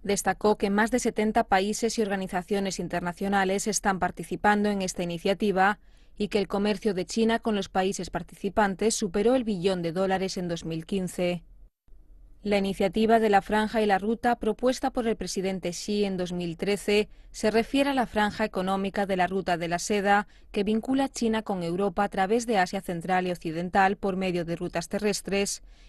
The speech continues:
y a la Ruta Marítima de la Seda del siglo veintiuno, que vincula China con otros países de Asia, África y Europa por medio de rutas marítimas.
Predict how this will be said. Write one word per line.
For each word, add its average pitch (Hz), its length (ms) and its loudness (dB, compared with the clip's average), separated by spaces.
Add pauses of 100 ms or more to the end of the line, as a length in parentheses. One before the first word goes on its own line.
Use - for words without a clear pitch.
(120)
y 220 100 6
a 214 40 8
la 226 120 8
Ruta 269 280 2
Marítima 220 500 0
de 185 120 -2
la 165 100 0
Seda 202 320 0
del 190 140 -2
siglo 170 340 -4
veintiuno, 196 680 -2 (300)
que 208 120 0
vincula 262 440 2
China 214 340 0
con 185 200 -4
otros 180 280 -4
países 190 560 -2
de 180 120 2
Asia, 190 440 2
África 165 380 -2
y 170 60 -2
Europa 196 560 2 (280)
por 214 160 0
medio 254 300 0
de 202 100 -4
rutas 170 320 -4
marítimas. 180 840 -2